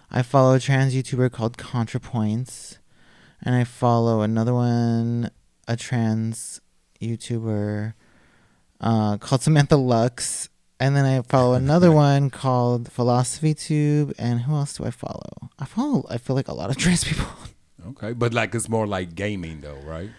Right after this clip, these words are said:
Speaker 1: Mm, no, they,
Speaker 2: Okay.
Speaker 1: like, they kind of just have, talk about, like, shit.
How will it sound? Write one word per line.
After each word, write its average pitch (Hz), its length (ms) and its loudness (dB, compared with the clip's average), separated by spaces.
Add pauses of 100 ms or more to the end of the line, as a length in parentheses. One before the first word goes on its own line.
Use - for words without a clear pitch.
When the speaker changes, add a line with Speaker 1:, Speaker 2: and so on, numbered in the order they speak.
(580)
Speaker 1:
Mm, 208 540 10
no, 240 340 12
they, 247 240 10
Speaker 2:
Okay. - 20 6
Speaker 1:
like, 226 280 6 (1500)
they 180 100 -4
kind 277 200 -4
of 330 80 -2
just 285 180 2
have, 202 300 6
talk 151 260 0
about, 135 320 2
like, 117 160 -6
shit. - 320 -8